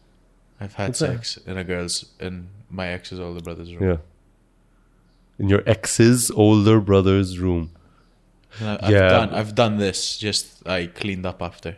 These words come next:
Speaker 1: I even made the bed,
Speaker 2: Yeah.
Speaker 1: like.
Speaker 2: I've had, I've had sex actually in a couple of girls' parents' beds.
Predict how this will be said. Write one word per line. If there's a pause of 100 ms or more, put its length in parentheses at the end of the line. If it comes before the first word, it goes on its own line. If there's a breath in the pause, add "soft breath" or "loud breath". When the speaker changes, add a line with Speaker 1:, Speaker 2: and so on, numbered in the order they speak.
(100)
Speaker 1:
I
even
made
the
bed,
Speaker 2:
Yeah.
Speaker 1:
like. (520 soft breath)
Speaker 2:
I've
had,
I've
had
sex
actually
in (1500)
a (100)
couple
of
girls'
parents'
beds.